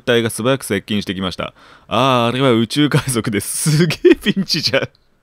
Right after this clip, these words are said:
今出てったばっかだぜ。治安悪いな宇宙、リバティの船をハイジャックしに来たのです。シムオリオンの詰まったスーツケースを渡せば解放してくれるそうです。さもなければ、攻撃だ！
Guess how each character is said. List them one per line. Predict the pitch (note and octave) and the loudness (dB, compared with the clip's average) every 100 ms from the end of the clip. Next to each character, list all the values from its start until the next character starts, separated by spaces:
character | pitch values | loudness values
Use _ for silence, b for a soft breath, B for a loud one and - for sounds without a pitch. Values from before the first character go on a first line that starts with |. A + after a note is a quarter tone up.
| _ _ - B B - | _ _ -18 B B -4
今 | B3+ D#4+ A3+ | 0 4 4
出 | G#3+ | 2
て | G3+ | 0
っ | |
た | D#3 | 2
ば | D3 F#3+ | 2 2
っ | |
か | G#3+ | 4
だ | F#3 | 2
ぜ。 | A2 F2 - _ _ _ b b b _ _ - | 2 -4 -8 _ _ _ b b b _ _ -16
治 | - C#3 D#3 | -10 -4 -4
安 | D#3+ | 0
悪 | D#3 D3+ | 0 0
い | D#3 | 0
な | D3 | 2
宇 | C#3 C3+ | 2 2
宙、 | B2+ | 2
リ | A#2+ | 2
バ | C#3+ D3 | 2 2
テ | C#3 | 2
ィ | A#2+ | 2
の | A2+ | 0
船 | A#2+ G#2+ | 0 0
を | F#2+ | 2
ハ | A2+ | 2
イ | |
ジ | D3+ | 0
ャ | |
ッ | D3 | -4
ク | - | -4
し | G2+ | -6
に | F#2 | -4
来 | |
た | G2 | -6
の | D#2+ | -6
で | D2+ | -10
す。 | - | -12
シ | - B2 | -10 -6
ム | B2+ | 0
オ | C3+ | 2
リ | C3 | 2
オ | |
ン | A2 | 0
の | |
詰 | G2+ A#2 | -2 -4
ま | |
っ | A2 | -4
た | |
ス | G#2+ A#2 | -4 -8
ー | |
ツ | - | -4
ケ | A#2 | -4
ー | |
ス | G#2+ | -2
を | |
渡 | F#2 F#2+ | -2 -2
せ | G2+ | -4
ば | F#2 | -2
解 | G2+ G2+ | -2 0
放 | G#2 | -4
し | |
て | - | -6
く | G2+ | -8
れ | F2+ | -8
る | E2+ | -8
そ | E2+ | -12
う | |
で | - | -10
す。 | - - B | -14 -14 B
さ | - A2+ | -4 -2
も | A2+ | 0
な | A2 G#2+ | -2 -2
け | G2+ | -2
れ | E2 | -4
ば、 | - | -2
攻 | F3+ A#3+ | 2 4
撃 | C4 A#3 | 4 6
だ！ | B3 D#3+ | 8 8